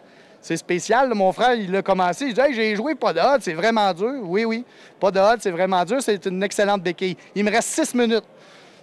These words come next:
On y va, on arrive. On est proche, on est proche. Là, maintenant, je dis, « Hey, euh, j'ai toutes mes, mes, tous mes dangers. » Le seul danger que j'ai pas, que j'avais écrit dans mon premier brainstorm,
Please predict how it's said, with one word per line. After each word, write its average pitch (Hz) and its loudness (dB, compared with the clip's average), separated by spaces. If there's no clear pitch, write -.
On 180 0
y 202 0
va, 262 4
on 233 2
arrive. 233 0
On 247 2
est 285 0
proche, 294 0
on 262 -2
est 277 -2
proche. 302 0
Là, 339 4
maintenant, 311 2
je 247 0
dis, « 233 -4
Hey, 302 2
euh, 208 4
j'ai 190 -2
toutes - -2
mes, 254 2
mes, 208 -8
tous 330 -2
mes 277 2
dangers. » 226 0
Le 254 4
seul 320 -2
danger 247 0
que 233 -6
j'ai 220 0
pas, 277 2
que 214 -6
j'avais 202 2
écrit 220 -6
dans 233 0
mon 202 2
premier 202 0
brainstorm, 196 0